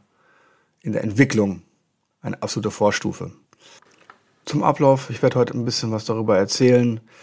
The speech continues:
wie das mit den Zielgruppen aussieht. Das sind dann nämlich immer die, wo gesagt wird, "Ja, die kaufen noch gar nicht online."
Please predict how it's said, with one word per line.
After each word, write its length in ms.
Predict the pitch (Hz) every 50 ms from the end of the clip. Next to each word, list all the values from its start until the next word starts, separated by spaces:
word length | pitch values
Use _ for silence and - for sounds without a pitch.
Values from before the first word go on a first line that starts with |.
| - - _ -
wie 80 | 117
das 80 | 113 107
mit 100 | 113 107
den 140 | 104 104 95
Zielgruppen 400 | - 127 127 117 117 98 123 107
aussieht. 500 | 107 127 143 139 - 170 165 - - - - - - _ _ _ _ _ _
Das 120 | - 123 -
sind 100 | 113 107
dann 80 | 101
nämlich 160 | 101 104 101
immer 160 | 104 98 98 95
die, 320 | 98 104 107 110 107 101
wo 80 | 101 98
gesagt 380 | 104 101 104 107 101 98 -
wird, 100 | 107 98
"Ja, 80 | 101 92
die 80 | 95
kaufen 240 | - - 107 107 123
noch 120 | 117 110 -
gar 140 | - 117
nicht 140 | 117 113 117
online." 400 | 117 113 117 117 117 120 123 127